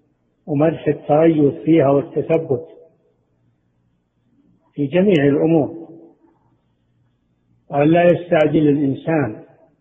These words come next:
في الأمور. فإذا وقع أحد في خطأ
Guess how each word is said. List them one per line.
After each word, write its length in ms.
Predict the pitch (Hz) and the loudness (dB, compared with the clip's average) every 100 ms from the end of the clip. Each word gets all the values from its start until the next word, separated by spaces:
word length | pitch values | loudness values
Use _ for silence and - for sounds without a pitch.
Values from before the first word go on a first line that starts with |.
| _ _ _ _ _ _ _ _ _ _ | _ _ _ _ _ _ _ _ _ _
في 80 | 143 | -6
الأمور. 580 | 127 151 170 139 120 - | -2 2 2 2 -2 -6
فإذا 320 | 151 165 170 | -2 0 2
وقع 680 | 180 175 170 156 151 147 170 | 2 2 2 2 0 -2 -4
أحد 400 | 156 160 160 147 | -2 -2 -4 -2
في 120 | 143 | -2
خطأ 540 | - 156 - 147 - | 0 -2 0 -2 -4